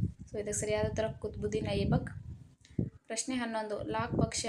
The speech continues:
ಎಂಬ ಬಿರುದು ಹೊಂದಿದ ರಾಜ ಯಾರು? So, ಇದಕ್ಕೆ ಸರಿಯಾದ ಉತ್ತರ ಕುತ್ಬುದ್ದೀನ್ ಐಬಕ್. ಪ್ರಶ್ನೆ ಹನ್ನೆರಡು, ದೆಹಲಿಯಲ್ಲಿ ಕುತುಬ್ ಮಿನಾರ್ ಕಟ್ಟಲು ಪ್ರಾರಂಭಿಸಿದವರು ಯಾರು? So, ಇದಕ್ಕೆ ಸರಿಯಾದ ಉತ್ತರ ಕುತ್ಬುದ್ದೀನ್ ಐಗರ್,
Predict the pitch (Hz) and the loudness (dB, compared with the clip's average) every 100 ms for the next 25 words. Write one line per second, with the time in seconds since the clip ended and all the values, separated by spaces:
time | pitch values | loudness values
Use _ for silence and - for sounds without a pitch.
0 | - 214 220 226 220 214 226 226 220 214 | -2 -2 -4 -4 -4 -2 -4 -4 -4 0
1 | 220 202 202 214 202 202 311 - - - | 0 0 -2 0 0 2 -2 -2 -18 -20
2 | _ _ _ _ _ - - 208 202 202 | _ _ _ _ _ -14 -6 -2 -2 -2
3 | 208 214 214 214 214 214 226 - 208 208 | 2 2 2 0 0 -2 -2 -6 -6 -2
4 | 208 214 208 208 262 - _ _ _ - | -2 0 -2 -2 -4 -6 _ _ _ -20
5 | - - - - - 220 214 240 233 220 | -20 -20 -20 -20 -8 -6 -4 -4 -2 0
6 | 226 208 214 233 226 240 254 269 247 247 | 0 -2 -2 -2 -2 0 0 2 2 0
7 | - 240 262 247 233 233 233 214 226 233 | -2 -2 0 0 0 -2 -4 -4 -2 -2
8 | 233 220 220 214 220 208 220 226 247 214 | 0 2 2 0 -4 -2 0 4 4 4
9 | 208 320 - - - - - _ - _ | 4 2 -2 -14 -12 -14 -14 _ -20 _
10 | - 214 214 - 214 214 214 214 220 220 | -6 -4 -4 -4 0 2 4 0 0 -4
11 | 220 208 214 214 220 208 202 277 294 | -4 -2 0 2 2 2 4 2 -2